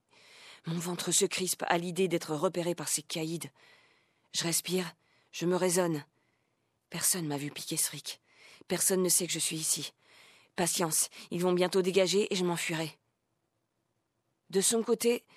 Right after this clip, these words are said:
Pascal reprend du poil de la bête. Tu pouvais pas me le demander gentiment ?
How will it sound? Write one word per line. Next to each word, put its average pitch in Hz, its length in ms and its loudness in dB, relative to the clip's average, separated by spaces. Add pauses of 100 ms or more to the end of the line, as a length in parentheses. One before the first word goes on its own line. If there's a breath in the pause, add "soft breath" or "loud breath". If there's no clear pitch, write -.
(320 soft breath)
Pascal 220 380 2
reprend 196 340 2
du 185 140 -2
poil 202 260 0
de 180 100 2
la 175 140 4
bête. 165 380 -2 (720)
Tu - 140 -6
pouvais 202 300 -2
pas 254 180 2
me 226 120 6
le 208 80 2
demander 208 460 2
gentiment ? 214 600 0